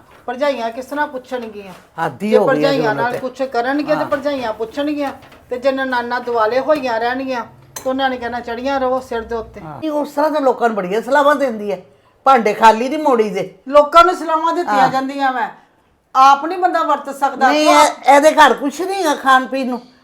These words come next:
Speaker 2: ਉੱਥੇ ਪਾ ਕੇ ਕੁਛ ਲੈ ਆਵੇ, ਕੋਈ ਖਾਂਡੀ ਬਾਸਾ ਪਾ ਲਿਆ ਹੋਵੇ
Speaker 1: ਹਾਏ,
Speaker 2: ਭਾਂਡਿਆਂ
Speaker 1: ਐ ਨਾ
Speaker 2: 'ਚ।
Speaker 1: ਕਹੋ, ਹੈ ਕੁਛ ਨਹੀਂ, ਪਰਮਾਤਮਾ ਦੀ ਪੂਰੀ ਕਿਰਪਾ ਹੈਗੀ ਆ।
Speaker 2: ਤੇ ਫਿਰ?
Speaker 1: ਪਰ ਦਿਲ ਕਿੱਥੋਂ ਲਿਆਵੇ? ਦਿਲ ਤੇ ਮਾਂ ਵਰਗਾ ਵੈ ਨਾ।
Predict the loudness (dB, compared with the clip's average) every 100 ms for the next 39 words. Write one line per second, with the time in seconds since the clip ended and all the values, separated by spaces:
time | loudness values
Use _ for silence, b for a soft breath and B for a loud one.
0 | b -2 4 8 8 8 2 0 2 4
1 | 6 4 -2 -12 _ -2 2 4 6 4
2 | 4 4 6 4 6 6 6 4 2 2
3 | 4 6 4 2 0 0 0 2 2 0
4 | -2 -4 -4 -8 -6 -4 -2 4 4 4
5 | 2 0 -2 -8 -4 -4 -4 -8 0 2
6 | 2 -2 -4 -2 2 2 2 2 0 0
7 | 0 0 -2 0 0 2 2 0 -2 -2
8 | 2 2 4 2 2 0 0 -2 0 -2
9 | -2 -6